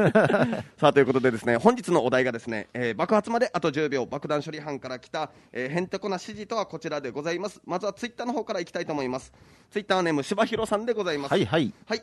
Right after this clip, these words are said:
Speaker 1: えー、爆発まであと十秒、爆弾処理班から来たへんてこな指示とは、止まれ、息を大きく吸って、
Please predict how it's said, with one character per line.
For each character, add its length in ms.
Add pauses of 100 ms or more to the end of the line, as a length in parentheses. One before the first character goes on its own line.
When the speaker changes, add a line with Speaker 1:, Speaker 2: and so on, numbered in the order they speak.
(120)
Speaker 1:
え 460
ー、 40
爆 160
発 140
ま 120
で 140
あ 80
と 120
十 180
秒、 240
爆 160
弾 160
処 100
理 100
班 200
か 100
ら 80
来 80
た 120
へ 140
ん 80
て 120
こ 100
な 80
指 200
示 140
と 160
は、 140 (840)
止 80
ま 80
れ、 120 (500)
息 220
を 140
大 180
き 120
く 100
吸 120
っ 40
て、 340